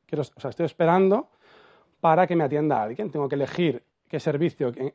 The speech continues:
en qué servicio quiero ser atendido. Entonces sale mi ticket, después el empleado llama a la siguiente persona y eso aparece en una pantalla. Y yo como, como persona me dirijo al, al puesto de atención que corresponde. Entonces, bueno,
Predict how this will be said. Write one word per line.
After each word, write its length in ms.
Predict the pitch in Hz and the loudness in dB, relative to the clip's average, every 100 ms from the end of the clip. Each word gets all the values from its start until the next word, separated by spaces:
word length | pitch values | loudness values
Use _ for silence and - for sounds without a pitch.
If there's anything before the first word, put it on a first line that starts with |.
| - | -10
en 100 | 123 | -10
qué 100 | 135 | -6
servicio 300 | 156 143 131 | -4 -4 -6
quiero 140 | 135 | -6
ser 100 | 139 | -6
atendido. 520 | 135 147 175 240 254 | -6 -2 -2 -2 -2
Entonces 460 | 202 143 143 135 120 | -2 -2 -4 -6 -8
sale 200 | 143 139 | -4 -2
mi 120 | 151 | -2
ticket, 340 | 147 240 262 - _ _ _ _ _ _ _ | -4 -8 -10 -14 _ _ _ _ _ _ _
después 380 | 151 147 170 160 | -8 -6 -6 -4
el 80 | |
empleado 600 | 151 147 156 156 147 113 - _ _ _ _ _ _ _ | -4 -2 4 4 4 0 -6 _ _ _ _ _ _ _
llama 520 | - 151 147 143 127 127 | -6 2 4 4 2 2
a 100 | 123 | 0
la 100 | 127 | -2
siguiente 360 | 143 139 135 | -2 -2 0
persona 500 | 147 - 196 220 233 | -2 -2 0 0 0
y 140 | 175 147 | 0 0
eso 160 | - | 0
aparece 360 | 143 127 127 - | 0 2 0 -2
en 60 | |
una 100 | 147 | -2
pantalla. 560 | 139 131 117 107 185 214 | 0 -2 -4 -6 -6 -6
Y 80 | 123 | -4
yo 140 | 123 | -4
como, 640 | 123 127 127 123 123 120 120 | -4 -6 -4 -4 -6 -10 -12
como 200 | 139 135 | -8 -6
persona 480 | 135 123 190 214 - - | -6 -4 -2 -2 -6 -8
me 300 | 151 139 135 | -2 2 4
dirijo 500 | 123 143 143 170 160 | 4 2 2 2 4
al, 580 | 117 113 113 110 104 101 _ _ _ _ | 2 -2 -4 -4 -6 -10 _ _ _ _
al 180 | 127 120 | -8 -6
puesto 300 | 139 123 143 | -6 -4 -4
de 60 | |
atención 480 | 127 131 120 139 156 | -2 -4 -2 -4 -2
que 100 | 151 | -4
corresponde. 580 | 135 110 107 - 90 131 - _ _ _ _ _ _ _ _ | -6 -8 -10 -14 -14 -14 -14 _ _ _ _ _ _ _ _
Entonces, 200 | - 139 | -8 -6
bueno, 140 | 127 | -6